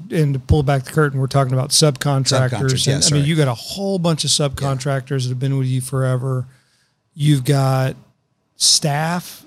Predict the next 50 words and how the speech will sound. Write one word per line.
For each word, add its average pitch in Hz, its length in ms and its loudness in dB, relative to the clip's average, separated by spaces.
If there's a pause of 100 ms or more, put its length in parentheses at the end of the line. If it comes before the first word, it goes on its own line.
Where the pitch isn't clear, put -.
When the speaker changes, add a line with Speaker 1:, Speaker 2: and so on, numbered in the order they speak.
(140)
Speaker 2:
Yeah. - 140 -12
Speaker 1:
I - 20 0
mean, 147 180 4
like, 139 220 0
direct 147 360 2
employees, 139 460 0
W 139 220 0
two 143 160 0
employees 131 440 0
that 131 60 -2
have 123 100 -2
been 131 200 0
with 131 80 0
you 123 120 -2
forever, 131 640 -2 (260)
uh, 127 340 0
superintendents, 139 1200 0 (260)
Speaker 2:
Yep. - 120 -6
Speaker 1:
uh, 123 240 -2
administrative 143 680 0
assistants. 135 760 -2 (600)
Your 135 80 -6
son 151 360 4
works 143 260 -2
with 143 220 0
you, 131 580 0
Guitar 139 360 0
Sanctuary. 135 720 0
You, 127 240 -2
I - 60 -8
mean, 131 320 -4
the, 131 120 -4
the 135 220 -4
Speaker 2:
Yeah. 131 100 2
Speaker 1:
years 143 260 2
are 131 40 -4
starting 156 260 -4
to 127 100 -6
pile 131 320 0
up. 131 220 -2
I 135 60 -6
mean, 127 180 0
you've 196 120 -6
done 220 160 -2
a 113 220 -8
really 156 320 0
good 131 160 -4
job 127 360 -6
with - 100 -10
that. - 240 -10